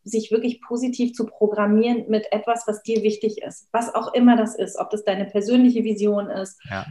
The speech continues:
Speaker 1: ob es ein Wunsch für den Tag ist, wo du erfolgreich sein willst. Ähm, da eine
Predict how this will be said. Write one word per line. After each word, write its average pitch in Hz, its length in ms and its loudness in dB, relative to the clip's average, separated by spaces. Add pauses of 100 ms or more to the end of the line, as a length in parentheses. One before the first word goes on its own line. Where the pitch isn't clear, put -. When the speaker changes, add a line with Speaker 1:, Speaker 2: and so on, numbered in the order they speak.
Speaker 1:
ob - 100 -14
es 147 160 -6
ein 214 240 0
Wunsch 269 300 6
für 233 100 2
den 226 160 2
Tag 214 340 -2
ist, 220 180 -4
wo 220 80 2
du 220 80 4
erfolgreich 208 680 2
sein 190 380 -6
willst. 196 400 -2 (460)
Ähm, 214 440 6 (500)
da 262 360 4
eine 220 340 2